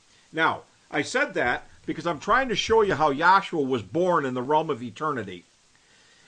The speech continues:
and that that birth was a direct transmutation of pure spirit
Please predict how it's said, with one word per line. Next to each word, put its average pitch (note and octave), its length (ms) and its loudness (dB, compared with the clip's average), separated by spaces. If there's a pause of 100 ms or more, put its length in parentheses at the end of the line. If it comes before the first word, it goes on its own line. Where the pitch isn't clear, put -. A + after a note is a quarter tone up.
and D#3 180 2
that E3 220 2
that G#3+ 320 2
birth A3 460 4 (180)
was D3+ 220 2
a E3+ 100 0
direct D3+ 640 0 (180)
transmutation G3+ 1400 -2
of C#3 220 -6
pure G#3 320 4
spirit E3+ 580 0